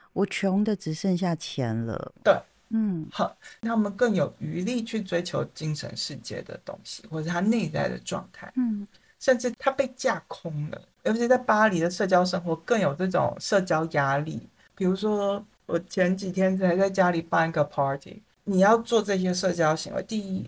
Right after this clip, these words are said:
Speaker 2: 就是，啊，你不是在外面吃饭，你就算在吃饭，你在准备那个谈话的内容。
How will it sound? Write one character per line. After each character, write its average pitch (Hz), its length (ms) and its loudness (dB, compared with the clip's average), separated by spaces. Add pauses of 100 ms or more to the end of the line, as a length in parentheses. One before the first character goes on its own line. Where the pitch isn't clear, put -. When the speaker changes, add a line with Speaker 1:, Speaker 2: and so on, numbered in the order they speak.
Speaker 2:
就 196 100 -8
是， 196 80 -2
啊， 240 200 2
你 254 100 0
不 202 180 -2
是 214 160 -4
在 220 140 4
外 208 80 4
面 208 180 -2
吃 202 220 -6
饭， 190 180 2
你 165 40 -2
就 180 100 -6
算 196 100 0
在 214 80 0
吃 214 240 -4
饭， 196 200 0
你 151 180 -4 (160)
在 202 140 0
准 156 300 -4
备 180 140 0
那 185 220 2
个 180 280 -2
谈 175 240 0
话 185 220 2
的 170 140 -2
内 165 320 -2
容。 139 260 -6